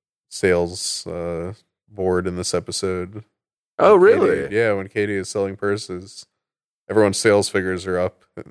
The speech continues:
Speaker 1: behind her.
Speaker 2: Huh.
Speaker 1: And, uh, Andy, and it also tracks with Andy's character later.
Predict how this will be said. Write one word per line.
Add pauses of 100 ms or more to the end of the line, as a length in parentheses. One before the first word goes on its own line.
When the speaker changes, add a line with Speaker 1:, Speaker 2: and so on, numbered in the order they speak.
(220)
Speaker 1:
behind
her. (640)
Speaker 2:
Huh.
Speaker 1:
And,
uh, (120)
Andy,
and
it
also
tracks
with
Andy's
character
later.